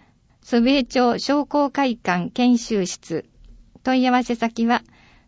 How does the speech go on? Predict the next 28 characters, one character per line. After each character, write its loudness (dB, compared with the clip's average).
祖 -2
父 2
江 2
町 -2
商 -2
工 -2
会、 -6
電 -2
話 -2
九 -2
七 0
の -6
五 0
八 -4
零 -4
零。 -8
女 -2
性 0
悩 -2
み 0
事 -4
相 -4
談。 -8
十 -2
日 -2
水 0
曜 0
日 -12